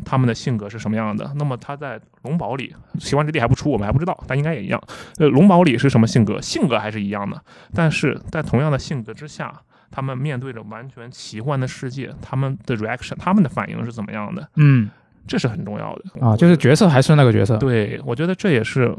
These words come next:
Speaker 1: 如果你喜欢无主之地的话，你会更喜欢这个游戏的，呃，这个D L C的原因之一。
Speaker 2: 原来如此。
Speaker 1: 对。
Speaker 2: 嗯，那，那这个是他，呃，怎么说呢？我觉得是这个东西，刚刚我们说的这一堆，其实我觉得会是这个游戏更加，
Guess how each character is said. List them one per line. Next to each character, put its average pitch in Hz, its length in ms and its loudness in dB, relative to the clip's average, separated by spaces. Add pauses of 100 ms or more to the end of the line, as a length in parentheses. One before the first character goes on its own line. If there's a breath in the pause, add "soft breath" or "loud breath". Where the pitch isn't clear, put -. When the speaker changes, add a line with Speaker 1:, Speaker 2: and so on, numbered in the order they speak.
(140)
Speaker 1:
如 123 140 2
果 135 100 4
你 147 80 4
喜 135 160 -4
欢 107 120 -2
无 127 120 -2
主 104 60 -4
之 110 80 -6
地 127 120 -4
的 117 80 -4
话， 107 160 -4
你 101 120 -2
会 107 100 -2
更 156 160 4
喜 120 160 -6
欢 110 180 -6
这 101 60 -8
个 107 100 -8
游 98 140 -8
戏 - 160 -10
的， 110 100 -8 (120)
呃， 117 260 2
这 139 80 -2
个 131 60 2
D 127 100 -6
L 120 100 -8
C - 160 -12
的 113 60 -8
原 104 160 -8
因 107 80 -12
之 117 140 -10
一。 127 140 -12 (340)
Speaker 2:
原 117 180 6
来 120 120 10
如 107 160 6
此。 - 180 -4
Speaker 1:
对。 104 320 -6 (400)
Speaker 2:
嗯， 120 200 4
那， 220 220 8
那 214 240 6
这 214 160 4
个 165 160 6
是 160 340 6
他， 165 480 6
呃， 120 220 6
怎 113 80 0
么 110 100 4
说 143 220 4
呢？ 139 100 6
我 117 120 6
觉 151 100 6
得 202 80 8
是 - 260 -2
这 247 200 6
个 143 280 8 (160)
东 214 160 8
西， 143 140 4
刚 202 160 6
刚 185 80 6
我 107 80 4
们 123 100 6
说 170 140 6
的 151 60 6
这 151 80 6
一 143 120 8
堆， 143 300 4 (140 soft breath)
其 - 120 4
实 156 140 6
我 123 260 8
觉 156 120 4
得 160 80 8 (120)
会 175 140 6
是 165 140 6
这 165 100 6
个 135 80 8
游 120 100 8
戏 135 200 4
更 160 200 4
加， 139 320 6